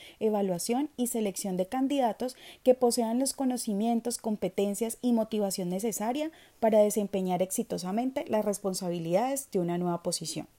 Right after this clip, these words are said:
Es por esto que de hoy, desde el área, queremos compartir cuatro tips importantes que debes de tener en cuenta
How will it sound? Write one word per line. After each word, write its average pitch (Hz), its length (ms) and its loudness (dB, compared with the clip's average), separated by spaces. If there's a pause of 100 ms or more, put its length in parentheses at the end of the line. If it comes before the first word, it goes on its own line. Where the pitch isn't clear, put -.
(420)
Es 262 160 4
por 302 180 4
esto 269 320 2
que 247 100 0
de 208 160 4
hoy, 190 280 4 (220)
desde 208 300 4
el 196 100 4
área, 196 320 4 (180)
queremos 247 360 8
compartir 262 540 0
cuatro 262 400 4
tips 269 300 0
importantes 214 760 0
que 226 120 0
debes 190 320 2
de 214 80 2
tener 185 300 -4
en 185 100 -4
cuenta 233 420 -4